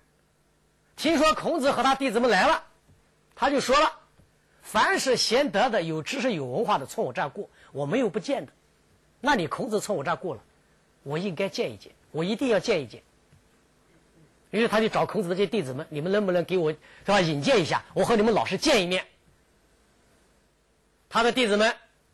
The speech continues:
就引荐了他，让他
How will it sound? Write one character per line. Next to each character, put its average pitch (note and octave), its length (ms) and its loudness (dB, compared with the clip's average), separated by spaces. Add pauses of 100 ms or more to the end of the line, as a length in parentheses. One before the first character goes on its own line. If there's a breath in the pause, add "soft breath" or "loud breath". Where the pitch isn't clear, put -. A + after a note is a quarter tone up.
(1300)
就 A#3+ 240 4 (200)
引 F#3+ 320 0
荐 D4 240 4
了 F#3+ 180 0 (160)
他， G3 380 -2
让 G#3+ 180 2
他 A3 240 0